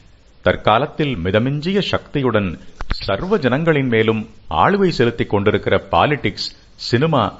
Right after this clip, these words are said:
பத்திரிகைகள், ஸ்போர்ட்ஸ் ஆகியவை அத்தனை பேரையுமே உணர்ச்சி வேகங்களில் தூண்டிவிட்டுக் கொண்டிருக்கையில், தன் இயற்கையாகவே வேறு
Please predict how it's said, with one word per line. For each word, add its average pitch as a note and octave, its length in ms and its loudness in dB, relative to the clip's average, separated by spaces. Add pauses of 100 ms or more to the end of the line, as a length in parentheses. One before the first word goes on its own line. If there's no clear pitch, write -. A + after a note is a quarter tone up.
பத்திரிகைகள், G#2+ 760 0
ஸ்போர்ட்ஸ் - 540 -2
ஆகியவை G2 560 0 (480)
அத்தனை G3+ 460 0
பேரையுமே B2+ 500 0
உணர்ச்சி E3 520 -2
வேகங்களில் A#2 680 0
தூண்டிவிட்டுக் C#3 500 -4
கொண்டிருக்கையில், G2 720 -2 (440)
தன் D3 320 0
இயற்கையாகவே C#3 800 0
வேறு G2 460 0